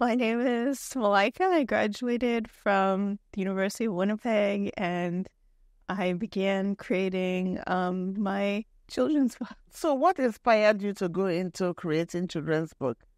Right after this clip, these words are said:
Speaker 1: Um, I really just wanted to create stories and illustrations that, um, would have a positive impact, that would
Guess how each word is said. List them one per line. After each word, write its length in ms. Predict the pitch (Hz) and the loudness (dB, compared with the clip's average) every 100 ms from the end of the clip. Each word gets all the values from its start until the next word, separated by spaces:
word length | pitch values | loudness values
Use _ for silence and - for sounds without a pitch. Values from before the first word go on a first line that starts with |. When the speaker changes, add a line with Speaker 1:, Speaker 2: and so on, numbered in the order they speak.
| _ _ _ _ | _ _ _ _
Speaker 1:
Um, 400 | - 226 220 226 - - | -2 2 2 2 -2 0
I 160 | 214 | 0
really 640 | 226 254 262 294 294 285 214 | 2 0 2 2 2 2 0
just 340 | 220 254 - | 2 0 0
wanted 400 | 220 226 240 208 | 0 2 0 -2
to 320 | - 220 208 | -2 0 0
create 480 | - - 202 202 - | -2 -2 0 0 0
stories 920 | - - 202 208 208 214 214 220 - - | -8 -6 -2 0 0 2 0 -2 -6 -4
and 460 | 180 170 170 170 - | -2 0 0 -4 -4
illustrations 1160 | 196 175 180 - 175 175 - 196 190 185 214 - | 0 0 0 -2 0 0 -2 -2 0 -2 -6 -6
that, 400 | 170 170 160 151 - _ _ _ - | -2 0 0 -4 -10 _ _ _ -6
um, 400 | 156 160 165 170 | -2 0 -2 0
would 160 | 180 190 | 0 0
have 240 | 226 233 | 0 0
a 80 | 185 | -2
positive 640 | - 170 185 196 185 175 - | -2 0 0 -2 -4 -4 -4
impact, 580 | 180 185 - 240 226 - | -6 -4 -2 -2 -2 -4
that 260 | 180 165 - | -2 0 -2
would 500 | 208 190 185 185 | -2 0 0 -2